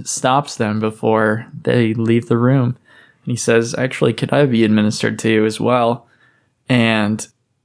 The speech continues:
I knew he was kinda going through a hard time at that point in his life and really struggling with, I guess, just a basic, his basic relationship with God, where he, he wanted to know where he stood, I think, with God.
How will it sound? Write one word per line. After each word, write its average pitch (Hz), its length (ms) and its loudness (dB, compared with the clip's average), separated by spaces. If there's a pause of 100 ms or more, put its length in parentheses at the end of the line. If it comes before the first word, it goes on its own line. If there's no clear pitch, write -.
(160)
I 143 100 0
knew 156 180 4
he 147 160 2
was 139 160 0
kinda 127 320 0
going 127 380 0
through 127 180 2
a 110 60 2
hard 120 260 0
time 123 300 2
at 107 80 -2
that 113 180 0
point 117 280 -6
in 120 60 -6
his 113 140 -6
life 117 320 0 (320)
and 117 440 0
really 165 180 4
struggling 135 460 0
with, 117 220 -2 (140)
I 143 80 0
guess, 131 200 0
just 135 200 -2
a 123 60 2
basic, 131 460 0 (460)
his 123 240 -2
basic 127 520 -2
relationship 117 600 -2
with 110 140 -6
God, 110 220 2
where 120 200 4
he, 117 80 0 (460)
he 160 140 0
wanted 165 220 4
to 147 60 4
know 135 120 2
where 127 140 4
he 117 60 0
stood, 110 640 -2
I 117 100 -4
think, 110 360 -6 (540)
with 117 240 -4
God. 107 500 -2